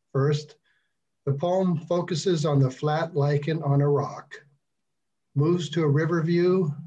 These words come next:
and then shifts to a valley vista, with the mountain as a setting.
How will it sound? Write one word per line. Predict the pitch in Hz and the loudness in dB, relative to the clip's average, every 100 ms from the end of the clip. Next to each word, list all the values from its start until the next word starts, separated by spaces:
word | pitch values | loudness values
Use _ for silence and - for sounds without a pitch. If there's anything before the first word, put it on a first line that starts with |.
| - - _ - | -18 -20 _ -4
and | 131 | 0
then | 143 151 | 2 2
shifts | 143 170 156 - | 0 0 -2 -2
to | - | -2
a | 127 | -2
valley | 139 135 139 | 0 2 2
vista, | 120 127 127 - - - - _ _ _ _ - | 2 0 -4 -8 -14 -16 -20 _ _ _ _ -4
with | 139 139 | -2 0
the | 127 | 0
mountain | 151 175 139 127 151 143 - - _ - | 0 0 0 0 0 -2 -10 -20 _ -6
as | 127 | 0
a | 139 | 0
setting. | - 190 175 - - | 0 0 -2 -4 -12